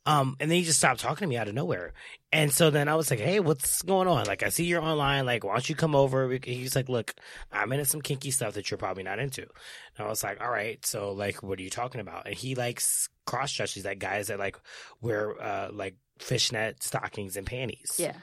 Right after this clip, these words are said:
Speaker 1: And so I just, I don't, I don't know. I actually considered buying some.
Speaker 2: Nice.
Speaker 1: But then I didn't. 'Cause I was just like, "Wait, what? I'm gonna buy, like, fishnets and, like, wear these just so I could, like, blow this guy? Like, I'm, I'm good."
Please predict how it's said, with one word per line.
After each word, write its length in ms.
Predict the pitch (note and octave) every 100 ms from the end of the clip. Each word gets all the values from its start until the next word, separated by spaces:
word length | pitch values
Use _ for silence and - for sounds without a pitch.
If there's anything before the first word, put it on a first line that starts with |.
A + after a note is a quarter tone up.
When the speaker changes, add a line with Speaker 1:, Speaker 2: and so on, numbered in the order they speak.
| - - - - -
Speaker 1:
And 120 | C#3
so 300 | C3 C#3+ B2
I 140 | A2+ A2+
just, 640 | A#2 A#2 - - - - -
I 80 | G2
don't, 280 | F#2+ G2+ - A2+
I 60 |
don't 120 | A2
know. 100 | C3 A2+
I 60 |
actually 220 | G#2 -
considered 480 | C3+ A2+ A2+ G2+ B2
buying 300 | G#2 G2 G#2+
some. 300 | - E2+ A2+ - _ _ - -
Speaker 2:
Nice. 200 | G3 F3
Speaker 1:
But 160 | C3
then 120 | C3 A#2+
I 100 | A2+
didn't. 380 | G#2 F#2 G#2+ - _ _ _ _ _ - -
'Cause 140 | A#2
I 60 | B2+
was 120 | B2+
just 180 | C3+ -
like, 280 | D3+ C#3 -
"Wait, 260 | D3 A#2
what? 260 | C#3 E3+ D#3
I'm 100 | D3
gonna 140 | D3+ D3
buy, 240 | B2+ C3
like, 260 | C3+ B2+ A#2+ _
fishnets 580 | - - C3 - C3+ C3
and, 80 | C#3+
like, 180 | A#2 G2+
wear 200 | G#2 A2+
these 260 | B2 A#2 C3
just 220 | A2 A2+
so 100 | -
I 40 | A#2+
could, 120 | A#2+
like, 180 | A2 G2+
blow 220 | F#2+ F#2+
this 200 | G#2+ -
guy? 260 | A2+ A#2 B2
Like, 280 | F#2+ F2 -
I'm, 120 | F#2+
I'm 160 | F#2 F2+
good." 200 | F2+ -